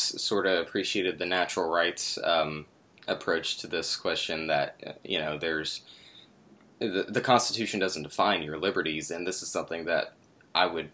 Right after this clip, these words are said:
I would assume that a lot of conservatives would agree with when you're talking about something like the Second Amendment or free speech. Um, but then when it comes to torture or surveillance or, or anything like that,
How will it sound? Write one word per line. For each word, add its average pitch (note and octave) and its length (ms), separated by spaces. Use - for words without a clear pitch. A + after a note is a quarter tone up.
I F#2+ 80
would F2+ 180
assume C#3+ 400
that B2 120
a A#2 40
lot B2 240
of A#2 60
conservatives A#2 720
would A2 200
agree A#2+ 380
with A#2 300
when A2+ 100
you're A2 100
talking A2+ 360
about G#2 240
something A2+ 280
like G#2+ 180
the G#2+ 80
Second A2+ 340
Amendment G#2+ 460
or G2 120
free G#2 280
speech. - 580
Um, E2+ 540
but F#2+ 320
then G2+ 200
when G2+ 120
it F#2+ 120
comes G2 420
to F2 440
torture A#2+ 640
or F2 60
surveillance G#2 760
or, E2 300
or F2+ 80
anything E2+ 360
like D2 280
that, G#2+ 460